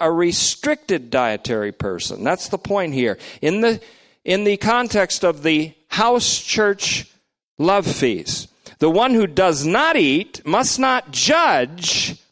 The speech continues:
the one who eats." Notice the word krino here for judge. "Corresponding to the uncircumcised who fulfills the Torah will judge the circumcised who violates the Torah," in Romans two twenty-seven.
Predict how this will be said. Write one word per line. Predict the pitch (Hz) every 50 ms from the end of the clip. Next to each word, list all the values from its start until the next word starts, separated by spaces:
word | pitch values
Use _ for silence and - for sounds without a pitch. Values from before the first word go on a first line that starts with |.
| _ _ _ _ _ _ -
the | 180 202
one | 196 214 220 220 214 208
who | 214 247 247 -
eats." | - 196 320 294 180 - - _ - - - - - - - - -
Notice | 143 175 214 247 262 - -
the | - 233
word | 214 202 180 -
krino | - - 196 247 240 208 170 131 127 127 127 131
here | 147 147 147 139
for | - 160 139 131
judge. | 131 175 233 226 165 123 110 104 - - - - - - - - _
"Corresponding | - - 185 202 214 - - - 202 190 190 190 185 185 180
to | - 185 170
the | 151 156 -
uncircumcised | - 180 226 262 262 - - 226 196 - 175 160 143 - 165 156 147 151 160 156 - -
who | 151 127
fulfills | 131 156 147 180 - 180 180 185 185 165 135
the | 170 170
Torah | 170 - 185 220 240 214 165 156 170 - - - - - _ _
will | 147 160 151 143
judge | 127 117 113 165 190 175 139 135 156 160 143 123
the | 135 156
circumcised | - - - 226 247 - - 185 151 - - 143 117 107 104 107 120 147 - -
who | 170 147
violates | 131 131 135 139 143 143 147 151 160 156 - -
the | - 165
Torah," | - - - 208 214 185 147 143 127
in | 156 143 143
Romans | 143 143 143 147 147 143 -
two | - 165 160
twenty-seven. | 156 - 165 160 160 160 151 - 175 170 139 113 92 -